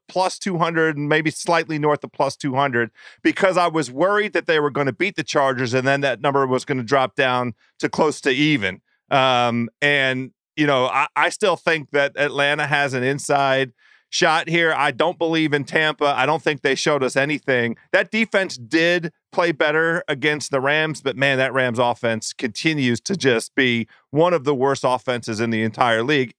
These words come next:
Every metric that you look at supports it. They're a one-trick pony, and they couldn't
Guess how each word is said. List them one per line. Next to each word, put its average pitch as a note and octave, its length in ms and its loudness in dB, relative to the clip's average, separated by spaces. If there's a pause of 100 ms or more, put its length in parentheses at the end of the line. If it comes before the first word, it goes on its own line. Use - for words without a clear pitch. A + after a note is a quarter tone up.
(140)
Every C#3+ 240 0
metric C3 420 0
that A#2 140 -2
you C3 100 -4
look B2+ 240 0
at A#2+ 240 0 (320)
supports E3+ 480 0
it. C3+ 180 0
They're C3+ 200 2
a B2+ 80 0
one-trick C#3 600 -2
pony, C#3 500 -4 (200)
and D3 160 0
they D3+ 80 2
couldn't F3 600 -4